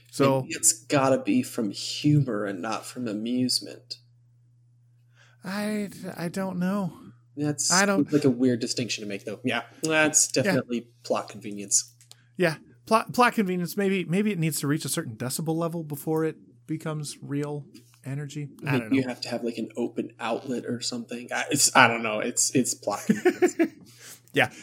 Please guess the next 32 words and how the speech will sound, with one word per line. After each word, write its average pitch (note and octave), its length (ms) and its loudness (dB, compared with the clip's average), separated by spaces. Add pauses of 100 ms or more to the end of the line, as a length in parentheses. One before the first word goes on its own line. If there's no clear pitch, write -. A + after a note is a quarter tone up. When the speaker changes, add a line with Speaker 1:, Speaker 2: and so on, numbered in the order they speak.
(120)
Speaker 1:
that, F3 340 0
that C#4+ 140 10
was G#3+ 140 4
a, G3+ 280 6
that B3 100 4
was F3 120 6
a - 40 0
question B2 300 0
I G#2+ 60 -6
had G#2+ 220 -4
Speaker 2:
I - 20 4
mean, - 260 8
Speaker 1:
as A2+ 340 -6
I G#3+ 40 4
Speaker 2:
in G#3 80 8
Speaker 1:
was D#3+ 100 4
Speaker 2:
addition, C#3 240 6
like, A2+ 240 -6
how F3 260 -2
do F3+ 60 -2
you D3 320 4 (160)
run A2+ 420 -2 (140)
energy G#2 400 -12
off - 240 -10
of, - 140 -16
like, - 280 -12
screams? G#2 1080 -2
Like, - 80 -14
that's - 180 -2
a B2 60 -12 (160)
really D3 180 8
weird G#2+ 680 -4